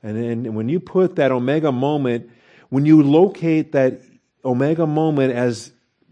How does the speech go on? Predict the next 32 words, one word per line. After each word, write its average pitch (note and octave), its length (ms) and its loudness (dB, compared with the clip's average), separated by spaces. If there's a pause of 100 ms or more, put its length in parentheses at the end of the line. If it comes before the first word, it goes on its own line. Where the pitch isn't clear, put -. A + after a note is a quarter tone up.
taking D#3+ 380 -4
place D3 380 -6
at C#3 80 -10
the A#2+ 80 -6
great C3 200 -6
white C#3+ 260 -8
throne, D3+ 420 -12 (1200)
and A#2+ 200 -8
then C3+ 160 -2
you C3+ 100 -4
just C3+ 180 -6
make C#3+ 280 -4
the C3 80 -6
new C3+ 160 -2
heavens C#3 360 -4
and C3+ 100 -4
new C3+ 160 -2
earth C#3 460 -4
just C3 300 -6
eternity C3+ 540 -6
future, C#3 640 -6 (760)
I A2+ 60 -14
think D#3+ 240 -6
that's, D#3+ 300 -6
uh, C#3 340 -4
I A#2+ 40 -14
think D#3 160 -12
that's D#3+ 220 -10
a, D3 100 -2
an C3 360 -8
inferior C#3+ 720 -8
view. C3+ 400 -16